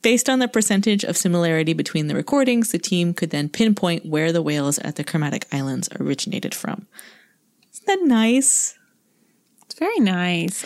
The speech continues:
Speaker 2: Aw.
Speaker 1: Yeah, and, uh, it makes me wonder, um, you know, 'cause bird song is very similar in that it's entirely specific to species, and, um, birds imprint on their songs very, very early on, if not,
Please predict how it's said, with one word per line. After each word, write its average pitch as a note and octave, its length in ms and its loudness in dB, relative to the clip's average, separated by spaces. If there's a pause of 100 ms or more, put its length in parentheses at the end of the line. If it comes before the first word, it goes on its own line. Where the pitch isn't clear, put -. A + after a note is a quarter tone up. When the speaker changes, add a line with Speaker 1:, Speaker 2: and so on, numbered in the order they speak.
Speaker 2:
Aw. G#3+ 120 2
Speaker 1:
Yeah, D4 280 6
and, A3+ 160 4
uh, A#3 60 4
it A3 180 2
makes C#4 220 2
me C#4 100 4
wonder, G#3+ 460 4
um, D#3 560 -2
you A3+ 100 4
know, F#3 120 4
'cause F#3 260 0 (200)
bird G#3 360 0
song D#3+ 340 2
is D#3 140 0
very D3+ 220 0
similar D#3 420 0
in D#3 320 -2
that D3 340 -4
it's - 280 -2
entirely F3 600 0
specific D#3 540 -4
to C#3 160 -4
species, D#3 720 0 (320)
and, C#3+ 560 -2
um, C#3 380 -6 (920)
birds E3 400 2 (100)
imprint F3+ 600 0
on D3 160 0
their C#3+ 140 -2
songs C#3 480 -2
very, D3 260 2
very C#3+ 260 -2
early D3+ 260 0
on, C#3 320 -2
if - 220 -2
not, G3 240 2